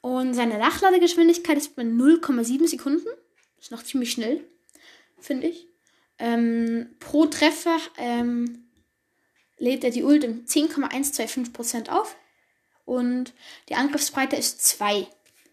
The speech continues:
Sein Schaden geht von fünfhundertvierzig, ähm, bis siebenhundertsechsundfünfzig pro Schlag. Und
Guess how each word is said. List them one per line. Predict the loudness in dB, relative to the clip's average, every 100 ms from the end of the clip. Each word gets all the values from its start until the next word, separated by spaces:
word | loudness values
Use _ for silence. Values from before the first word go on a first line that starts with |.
| _ _ _ _ _ _
Sein | -10 -4 0 2
Schaden | 2 4 4 4 0 -2 -10 _ _ _ _ _ _ -4
geht | -2 0
von | -4
fünfhundertvierzig, | 2 4 6 2 -2 2 4 4 0 -2 -4 -8 _ _ _ _ -14
ähm, | -6 -4 0
bis | 0 0 0
siebenhundertsechsundfünfzig | 6 8 6 2 -4 -6 -2 0 0 -4 -6 -6 -8 -16 _ _ _ _ _ _ _ _ _ -10
pro | 2 4
Schlag. | 6 4 4 0 -8 -18 -20 _ _ _ _ _ _ _ 2
Und | 6 8 8 6 6 6 4 2